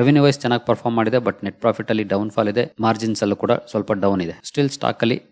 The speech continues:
ಪಾಸಿಟಿವ್ ರಿಯಾಕ್ಷನ್ ಕಂಡು ಬಂದಿದೆ. ನೆಕ್ಸ್ಟ್ ಅರವಿಂದ್ ಫ್ಯಾಷನ್ಸ್, ಅರವಿಂದ್ ಫ್ಯಾಷನ್ಸ್ ಅಲ್ಲಿ ಇವತ್ತು almost ಫ್ಲಾಟ್ ಪರ್ಫಾರ್ಮೆನ್ಸ್ ಕೊಟ್ಟಿದೆ. Especially ನೋಡ್ಬೋದು ಪಾಸಿಟಿವ್ ಇದ್ದಂತ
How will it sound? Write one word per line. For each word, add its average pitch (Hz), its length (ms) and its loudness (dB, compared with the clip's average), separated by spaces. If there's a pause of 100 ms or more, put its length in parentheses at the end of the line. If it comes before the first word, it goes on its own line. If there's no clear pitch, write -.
ಪಾಸಿಟಿವ್ 107 400 2
ರಿಯಾಕ್ಷನ್ 101 440 0
ಕಂಡು 92 200 -2
ಬಂದಿದೆ. 82 200 -8 (260)
ನೆಕ್ಸ್ಟ್ 156 260 0
ಅರವಿಂದ್ 135 340 0
ಫ್ಯಾಷನ್ಸ್, 131 380 -2 (140)
ಅರವಿಂದ್ 127 260 0
ಫ್ಯಾಷನ್ಸ್ 123 340 -2
ಅಲ್ಲಿ 117 160 -2
ಇವತ್ತು 113 200 -2 (100)
almost 110 300 -2 (140)
ಫ್ಲಾಟ್ 107 320 -2
ಪರ್ಫಾರ್ಮೆನ್ಸ್ 104 500 -2
ಕೊಟ್ಟಿದೆ. 87 240 -4 (180)
Especially 147 420 0
ನೋಡ್ಬೋದು 131 240 0 (160)
ಪಾಸಿಟಿವ್ 131 480 2
ಇದ್ದಂತ 120 280 -2